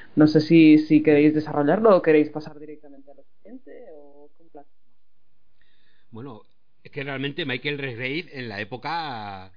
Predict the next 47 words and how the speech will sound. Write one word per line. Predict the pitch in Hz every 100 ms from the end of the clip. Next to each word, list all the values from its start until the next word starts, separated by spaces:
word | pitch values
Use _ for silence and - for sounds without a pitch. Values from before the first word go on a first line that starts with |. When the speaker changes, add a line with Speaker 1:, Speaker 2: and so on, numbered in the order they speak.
| - -
Speaker 2:
era | 107 117
un |
actor | 113 135 117
de | 120
prestigio | 110 127 120 143 190
y | 135 101 98
era | 95 95
un, | 117 123 123 120 139 -
de |
alguna | 113 104 120
manera, | 117 127 135
entre | 135 123
comillas, | 120 117 131 151 135 110 104
un | 143 131
galán, | 117 156 120
no |
es | 127
galán | 135 139 139 131
típico, | 175 156 156 170 - - - - - - - - - -
pero | 135
sí | 113 127
un | 131
actor | 131 131 127 151 - - - - -
que | 117
quizá | 104 120
no | 123
entrara | 123 120 123 139 139
en, | 135 131 123 113 104 95 - - - - - -
no | 92
sé, | 76 73
<laughs> | 107
bueno, | 101 98 - -
no | 143
sé, | 127 147 - 127 - 185 196 120 135
feo. | 135 160
A | 113
mí | 131
Anthony | 123 156 135 160 - -
Hopkins | 160 175 190
me |
parece | 165 202
infinitamente | 196 254 202 185 175
más, | 156 160 139 135 156
más | 147 147 -
feo, | 214 170
no | 139
sé. | 160 208